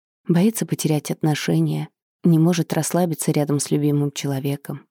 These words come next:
Испытывает чувство вины после любого отказа,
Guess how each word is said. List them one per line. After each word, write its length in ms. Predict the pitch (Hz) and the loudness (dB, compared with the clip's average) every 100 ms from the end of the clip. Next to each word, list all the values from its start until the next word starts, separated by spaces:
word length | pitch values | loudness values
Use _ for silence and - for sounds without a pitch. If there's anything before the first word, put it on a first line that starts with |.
| _ _ _ _ _ _ _ - | _ _ _ _ _ _ _ -2
Испытывает 680 | 170 - 226 214 175 160 | -2 0 -2 2 2 2
чувство 320 | - 190 - 165 | 0 -6 0 0
вины 380 | 147 151 147 170 | 2 2 2 0
после 380 | 160 - 165 | -2 0 2
любого 420 | 160 156 160 147 151 | 2 2 2 0 -2
отказа, 520 | - 143 147 151 | -2 -4 -4 -6